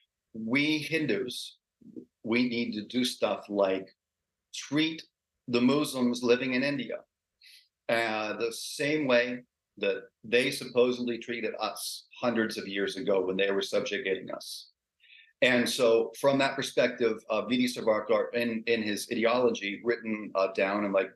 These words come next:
the nineteen twenties, thirties, forties, as he's all s-,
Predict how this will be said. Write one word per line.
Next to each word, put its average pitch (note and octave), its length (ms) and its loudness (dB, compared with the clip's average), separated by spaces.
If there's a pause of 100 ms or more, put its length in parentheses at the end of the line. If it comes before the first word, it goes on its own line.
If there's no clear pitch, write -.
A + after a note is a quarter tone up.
the G2 60 0
nineteen F#2+ 340 -2
twenties, A#2+ 480 0
thirties, G2+ 320 -2
forties, C3+ 580 -2 (420)
as A#2+ 320 -2
he's A#2+ 220 -2
all A2+ 240 4
s-, - 320 -8